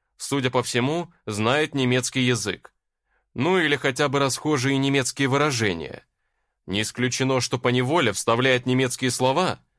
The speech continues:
а может даже целые фразы в русскую речь. Есть у вас кто-нибудь на примете с такими данными? Данные-то какие-то невразумительные, поморщился капитан.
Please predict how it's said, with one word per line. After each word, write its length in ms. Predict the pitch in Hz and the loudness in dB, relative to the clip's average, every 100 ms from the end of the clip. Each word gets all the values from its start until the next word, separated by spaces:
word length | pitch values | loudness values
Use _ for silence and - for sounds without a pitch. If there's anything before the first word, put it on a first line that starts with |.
| _ _ _ | _ _ _
а 120 | - | -2
может 320 | 104 147 147 139 | 0 2 0 0
даже 240 | 151 143 | 0 0
целые 420 | 127 160 160 170 | -2 0 2 0
фразы 380 | - 196 120 110 | 0 0 2 0
в 60 | 104 | -2
русскую 420 | 107 - 110 104 | -2 -2 -2 -2
речь. 380 | 95 - - - _ _ _ _ _ - | -4 -8 -12 -14 _ _ _ _ _ -8
Есть 320 | 117 196 190 | -4 -4 -2
у 60 | 190 | 0
вас 180 | 160 | 0
кто-нибудь 440 | - 165 147 139 139 | 0 0 0 0 -2
на 100 | 156 | 0
примете 400 | 185 180 107 101 | 2 2 0 -2
с 60 | |
такими 340 | - 113 123 117 | -2 0 2 2
данными? 580 | 107 98 92 80 71 - _ _ _ _ _ _ | 2 0 -2 -8 -12 -16 _ _ _ _ _ _
Данные-то 680 | 87 120 160 165 156 147 147 | -6 -2 -2 0 0 -2 -4
какие-то 440 | 156 143 160 156 | -4 -4 -4 -2
невразумительные, 1120 | 160 156 160 185 196 139 - 92 78 78 - _ _ _ _ | -2 -2 -2 0 2 0 -2 -4 -6 -12 -16 _ _ _ _
поморщился 720 | 101 95 113 175 - 135 - | 0 2 2 2 0 0 0
капитан. 600 | 123 120 110 - 85 78 | -2 -2 -2 -2 -4 -8